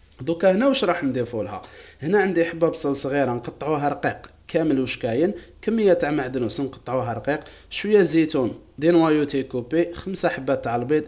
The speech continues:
ملح، فلفل كحل. هادو هما المكونات. دوك من بعد كي نخلطهم راح يبان لكم. وهنا واش عندي؟ كاس تاع لا كريم فريش، وهنا استعملت خمس حبات فروماج قطع قطعته صغير مع لا كريم فريش. ومن بعد نش-، نزيدو نشوفوا الطريقه خير وخير.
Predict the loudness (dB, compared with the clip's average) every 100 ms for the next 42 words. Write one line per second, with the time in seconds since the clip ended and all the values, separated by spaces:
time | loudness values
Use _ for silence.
0 | -6 -2 2 2 2 -8 -8 -4 -4 -4
1 | -4 -6 -10 -12 -14 -20 -18 -6 -2 2
2 | 4 4 4 2 0 0 0 0 0 -4
3 | -2 -2 0 0 -2 -2 -2 0 -2 2
4 | 0 0 -2 -4 -2 -2 -2 -4 -6 -8
5 | -10 -12 -20 -4 0 2 2 0 0 0
6 | 0 0 0 0 0 -4 -2 -4 -4 -4
7 | -4 -2 -2 -2 -4 -12 -6 0 2 0
8 | 0 -2 -4 -4 -2 -2 -2 -2 0 -2
9 | -4 -4 0 2 2 2 0 0 -2 -8
10 | -10 -8 -8 -6 -8 0 0 0 -2 0
11 | 0 0 -4 -6 -4 -6 -2 0 2 2
12 | 2 0 2 0 2 2 2 0 -4 -6
13 | -2 0 0 -2 -6 -8 -12 -4 0 0
14 | -2 -8